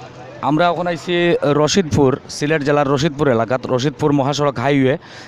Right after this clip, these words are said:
এই হাইওয়েতে একটা দুর্ঘটনা ঘটছে, এখন থেকে প্রায় ঘন্টা দুই ঘন্টা আগে। আপনারা দেখলা, ইনো একটা এনা বাস এবং একটা লন্ডন এক্সপ্রেস অ্যাক্সিডেন্ট করছে।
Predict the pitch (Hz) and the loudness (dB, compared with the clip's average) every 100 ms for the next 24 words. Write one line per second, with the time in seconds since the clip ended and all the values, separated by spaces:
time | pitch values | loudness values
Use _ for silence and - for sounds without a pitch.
0 | - 113 147 156 143 - 147 135 147 147 | -8 -2 0 0 0 -2 0 2 2 2
1 | 147 131 - 139 127 131 131 131 131 123 | 2 0 0 -2 -2 -2 -2 -2 -2 0
2 | 135 127 123 120 117 120 104 139 - - | 0 0 0 0 0 -2 -2 -4 -6 -20
3 | - - 120 135 135 131 147 135 139 139 | -12 -6 -2 -2 -2 -4 -2 0 2 2
4 | 131 139 - 135 147 147 143 147 - - | 2 0 0 2 2 4 2 2 -6 -16
5 | - - 139 143 151 147 156 165 175 143 | -10 -2 0 2 2 2 4 4 4 2
6 | - 139 151 - - - - - 131 139 | 0 0 0 -4 -12 -20 -20 -8 -6 -2
7 | 147 131 135 - 135 | -2 -2 -6 -6 -8